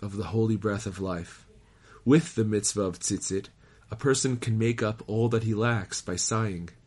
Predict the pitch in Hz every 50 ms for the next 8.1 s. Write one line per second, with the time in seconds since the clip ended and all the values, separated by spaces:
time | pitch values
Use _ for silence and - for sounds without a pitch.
0 | _ _ - - - - - - - 101 - - 107 131 139 - - 104 - -
1 | - 95 95 98 107 113 113 117 120 113 113 - 98 - 107 107 110 113 - 110
2 | 90 98 107 107 107 107 110 110 101 95 92 90 82 - - 113 113 110 - 107
3 | 98 107 95 101 101 92 - - 120 123 117 101 85 85 76 76 - - - -
4 | - - - - 92 90 95 101 104 113 110 104 104 101 101 - - - - 113
5 | 107 110 110 104 98 95 87 82 73 71 73 - - _ _ - - - - -
6 | - - - 92 95 98 85 - 123 127 117 98 92 - - 90 85 - - -
7 | - 113 107 104 101 - - 107 101 101 - 110 110 110 120 117 - - - -
8 | 82